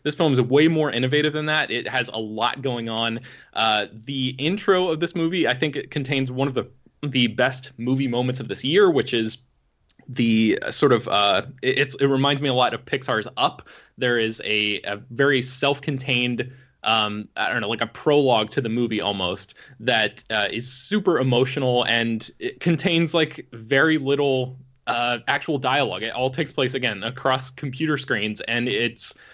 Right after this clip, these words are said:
um, yeah, it, it's memorable, you know, as a piece unto itself. But as for the movie at large, John Cho is a leading man, and he proved it in this movie. He is, is really great as this father who is, uh, on a, a desperate search to find his missing teenage daughter, and he looks through all of her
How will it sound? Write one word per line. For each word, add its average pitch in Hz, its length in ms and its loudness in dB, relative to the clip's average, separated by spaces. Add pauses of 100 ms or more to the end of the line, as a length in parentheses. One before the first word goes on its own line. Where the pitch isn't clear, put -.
(140)
um, 107 520 2
yeah, 113 180 0
it, 127 160 -2
it's 127 240 -6
memorable, 135 800 2
you 107 160 -6
know, 95 80 -6
as 123 180 -2
a 123 80 2
piece - 320 -6
unto 131 300 0
itself. - 400 -2
But - 160 0
as 127 260 -2
for - 100 2
the 156 100 2
movie 165 380 2 (120)
at 107 180 0
large, 113 580 0 (280)
John 165 280 2
Cho 147 480 2 (240)
is 135 200 0
a 160 60 0
leading 143 360 2
man, 113 300 0
and 117 140 -4
he 139 80 -2
proved 135 340 0
it - 80 2
in 113 120 -4
this 117 140 -4
movie. 110 280 0
He 120 240 2
is, 113 340 -2
is 104 300 -4
really 127 220 4
great 117 280 2
as 104 160 -2
this 104 140 -6
father 139 400 2
who 131 160 -2
is, 104 240 -4
uh, 65 280 -4
on 117 160 -2
a, 104 300 -2
a 101 80 -6
desperate 131 480 -2
search 113 280 -2
to - 80 -6
find 117 380 -2
his 110 320 -4
missing 123 320 -2
teenage 101 420 -2
daughter, 156 300 4
and 120 80 2
he 113 140 -4
looks 123 240 -4
through 117 220 -2
all 104 120 -2
of 104 120 -8
her 101 200 -2